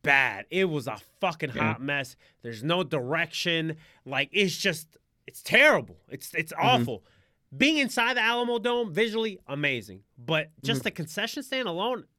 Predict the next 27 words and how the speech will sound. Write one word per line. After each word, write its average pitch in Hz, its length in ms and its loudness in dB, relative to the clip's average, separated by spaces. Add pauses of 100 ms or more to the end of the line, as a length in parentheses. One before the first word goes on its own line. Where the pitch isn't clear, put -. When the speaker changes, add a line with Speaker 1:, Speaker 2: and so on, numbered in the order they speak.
(300)
Speaker 1:
god 214 260 4
awful. 151 320 -2
Speaker 2:
Why? 139 160 6
'Cause 127 220 2
it's, 123 120 4
'cause 131 220 2
it's 120 160 6
an 123 220 10
old 120 280 10
building, 139 440 10
or 107 200 2
did 113 380 6
it 120 60 10
look 120 240 10
run 117 240 10
Speaker 1:
No, 107 80 6
Speaker 2:
down, 147 500 8
Speaker 1:
it, - 60 -
Speaker 2:
or 107 80 6
was 117 140 8
it 117 140 2
just - 200 2
like 110 280 10
Speaker 1:
it's 220 160 2
not, 254 240 0
it's 208 200 -2
just, 208 300 -6